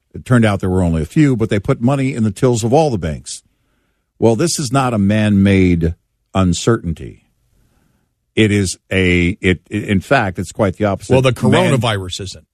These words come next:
Speaker 1: It, that's what I'm saying.
Speaker 2: Right. The, the oil is.
Speaker 1: Well, this is, well, the, the, but the coronavirus was what was driving oil down before
Speaker 2: Before,
Speaker 1: they,
Speaker 2: yes.
Speaker 1: they walked away
Speaker 2: Right.
Speaker 1: from the table.
Speaker 2: Right.
Speaker 1: And that's why they were at the table
Speaker 2: Mm-hmm.
Speaker 1: in the first place,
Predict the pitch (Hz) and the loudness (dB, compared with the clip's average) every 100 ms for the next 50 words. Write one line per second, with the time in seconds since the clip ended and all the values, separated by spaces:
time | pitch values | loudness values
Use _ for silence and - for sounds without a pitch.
0 | - 117 - 104 98 98 90 - 113 67 | -2 -2 -2 -4 -4 -2 -2 0 -2 -2
1 | - 113 85 104 101 101 107 120 131 95 | -4 -4 -4 -6 -8 -6 -2 0 0 0
2 | 117 87 - - - 110 107 101 101 101 | -2 -4 -8 -14 -6 0 2 2 -2 -2
3 | 117 - 95 104 113 92 82 92 85 78 | -2 -2 -6 0 0 0 -2 -4 -4 -8
4 | - - - 90 82 80 76 - _ _ | -14 -12 -2 0 2 -2 -6 -14 _ _
5 | 107 95 85 - 90 80 - 92 147 127 | -6 -4 -2 -2 -4 -2 0 2 2 0
6 | 95 90 90 90 90 - 104 95 87 101 | 0 -2 -2 -4 -8 -2 -2 -2 -2 0
7 | 90 85 85 82 _ _ _ 120 131 98 | 0 -2 -4 -4 _ _ _ 0 2 -2
8 | 90 90 82 85 - 160 113 82 76 _ | -2 -4 -4 -6 -2 0 0 -4 -8 _
9 | 117 104 131 113 95 104 104 98 104 92 | -6 -4 0 0 0 0 0 0 -2 -2
10 | 98 95 80 80 76 - 175 110 - - | -2 -4 -4 -6 -4 -2 0 -2 -10 -14
11 | 92 - 104 120 - 107 117 117 107 95 | -14 -6 -2 -2 -2 0 2 0 -2 -2
12 | 95 92 85 123 95 82 98 95 98 110 | -4 -4 0 0 0 -6 -8 -10 -4 0
13 | 98 175 165 - 92 82 - | 0 0 0 -2 -4 -4 -6